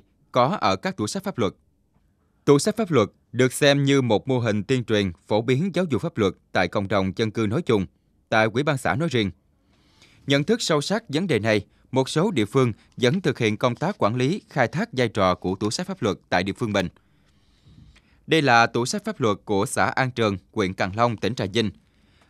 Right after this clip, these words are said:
Bên trong tủ sách vẫn được sắp xếp gọn gàng. Ngoài phục vụ cho nghiệp vụ chuyên môn của cán bộ, công chức, thì khá nhiều người dân cũng thường lui tới để mượn đọc, tra cứu tài liệu, hướng dẫn khoa học, phục vụ sản xuất,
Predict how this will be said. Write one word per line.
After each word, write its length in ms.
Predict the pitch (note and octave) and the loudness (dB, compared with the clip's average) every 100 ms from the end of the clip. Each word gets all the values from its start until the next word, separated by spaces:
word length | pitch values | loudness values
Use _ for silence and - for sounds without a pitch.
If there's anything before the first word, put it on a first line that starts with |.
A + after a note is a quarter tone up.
| - | 0
Bên 140 | E3 E3 | 0 4
trong 220 | D#3+ D3+ | 2 4
tủ 160 | A#2+ | 0
sách 220 | B2+ A3 A#3 | 0 -2 -4
vẫn 260 | A2+ G#2 C3 | -4 -4 -2
được 200 | A2+ F#2+ | -2 -2
sắp 140 | G3 | -6
xếp 260 | - A3 - | -4 -6 -2
gọn 180 | G2 F#2 | -4 -2
gàng. 220 | G#2+ F#2+ E2+ _ _ _ _ - | 0 -2 -2 _ _ _ _ -4
Ngoài 200 | B2+ C3+ | 4 4
phục 180 | C3+ B2+ | 2 -2
vụ 220 | B2+ A#2 A#2+ | 2 2 2
cho 100 | D#3 | -2
nghiệp 160 | C3 F2 | -2 -2
vụ 180 | G#2+ G2 A#2+ | 0 -2 -2
chuyên 180 | C#3 | -6
môn 240 | A#2 C3 A#2+ | -2 -2 -2
của 200 | - F#2 | -4 -4
cán 200 | F3+ E3+ | -4 -2
bộ, 300 | G2 F2 - | -2 -2 -2
công 160 | C3 G#2+ | -4 -2
chức, 220 | F#3+ A#3+ _ _ _ _ _ | -4 -4 _ _ _ _ _
thì 260 | D3 C#3+ C#3 | 2 4 4
khá 200 | - F3+ | 0 -2
nhiều 180 | G3+ A#2 | 0 0
người 160 | A2+ G#2+ | 0 0
dân 220 | C#3+ B2+ - _ | 0 0 -8 _
cũng 240 | A2+ A2 F3 | -2 -2 0
thường 240 | C3+ G#2+ | 0 2
lui 140 | B2 A#2 | 0 0
tới 360 | A#2+ C#3 A3 - | 0 -2 -4 -4
để 180 | G#2 | -2
mượn 240 | B2+ F#2+ F#2 | -2 -4 0
đọc, 200 | F#2 - _ - | -2 -2 _ 0
tra 140 | C3 B2 | 0 2
cứu 220 | C3+ G3+ | 0 0
tài 100 | A#2 | -2
liệu, 280 | F#2+ F2+ F2 _ | 0 0 0 _
hướng 240 | - G3 G#2 | -4 -2 -2
dẫn 120 | G2+ | -2
khoa 120 | C#3 | -2
học, 240 | G#2+ F2+ _ _ - | 0 -2 _ _ -6
phục 160 | B2 A#2 | -4 0
vụ 140 | G#2 | 0
sản 160 | G2+ F#2+ | 0 -4
xuất, 220 | A3 | -4